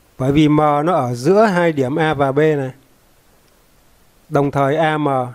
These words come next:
bằng ba xăng ti mét. M B cũng bằng ba xăng ti mét. Tức là A M bằng M B. Vậy M là trung điểm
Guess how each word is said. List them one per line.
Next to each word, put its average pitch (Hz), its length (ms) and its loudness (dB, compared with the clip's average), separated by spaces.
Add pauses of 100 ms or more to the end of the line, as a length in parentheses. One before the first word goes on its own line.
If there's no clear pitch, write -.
(1160)
bằng 131 180 0
ba 151 160 0
xăng 151 200 -4
ti 147 140 -2
mét. 165 220 2 (1300)
M 127 180 0 (180)
B 156 60 2 (1040)
cũng 185 200 2
bằng 143 200 0
ba 147 140 0
xăng 147 180 -2
ti 147 140 -2
mét. 165 220 2 (1500)
Tức 190 140 0
là 151 100 2
A 151 220 -2
M 147 60 -2
bằng 127 420 -2
M 127 40 -2 (140)
B. 135 40 -2 (1600)
Vậy 143 400 0
M 147 120 -2
là 143 380 0
trung 175 260 2
điểm 127 280 -2